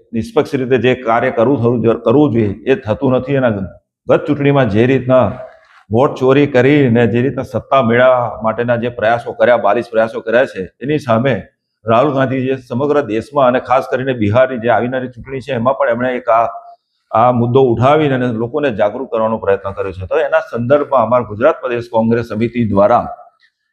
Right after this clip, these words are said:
એક આ પ્ર-, આ પ્રસંગે અને આ, આ જે રીતના જે બંધારણ વિરુદ્ધ જે કાયદો અને જે પ્રયત્ન કરી રહ્યા છે વોટ ચોરીનો, એની સામે એક વોટર અધિકાર જનસભાનું આયોજન ગુજરાત પ્રદેશ કોંગ્રેસ સમિતિ દ્વારા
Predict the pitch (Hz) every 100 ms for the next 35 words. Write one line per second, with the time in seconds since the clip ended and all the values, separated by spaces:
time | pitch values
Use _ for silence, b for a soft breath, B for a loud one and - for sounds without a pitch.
0 | _ _ _ 151 123 113 - _ _ _
1 | 127 156 - - 135 147 127 139 131 135
2 | 131 143 151 151 151 151 - 101 123 139
3 | 139 - 143 127 127 127 - - _ -
4 | 107 110 135 139 123 131 117 131 107 104
5 | 131 120 117 117 110 120 95 - 117 131
6 | 123 110 131 135 117 123 107 110 117 107
7 | 139 120 92 - - 117 139 123 117 135
8 | 123 101 B B B 147 - 90 110 117
9 | 143 110 107 127 127 143 - - _ _
10 | _ _ 151 151 147 110 117 135 113 104
11 | 104 143 117 101 127 - 107 110 110 104
12 | 101 117 98 98 107 110 95 110